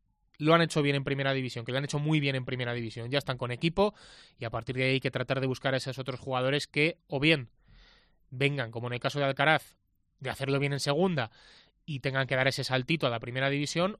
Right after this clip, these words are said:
o bien otros jugadores que se crea en la dirección deportiva que lo pueden hacer bien en el Pucela después de temporadas no al máximo, máximo, máximo nivel en primera. Pero bueno, lo dicho, se está trabajando desde la dirección deportiva,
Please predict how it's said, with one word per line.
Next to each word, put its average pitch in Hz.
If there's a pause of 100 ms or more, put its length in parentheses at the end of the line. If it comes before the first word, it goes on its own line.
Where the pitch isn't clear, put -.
o 160
bien 160
otros 165
jugadores 165
que 165
se 143
crea 160 (680)
en 120
la 123
dirección 127
deportiva 143
que 143
lo 123
pueden 147
hacer 139
bien 143
en 143
el 139
Pucela 143 (360)
después 127
de 131
temporadas 131 (500)
no 139
al 143
máximo, 139
máximo, 139
máximo 131
nivel 123
en 117
primera. 110
Pero 139
bueno, 147 (380)
lo 147
dicho, 151 (400)
se -
está 165
trabajando 190 (720)
desde 127
la 120
dirección 123
deportiva, 139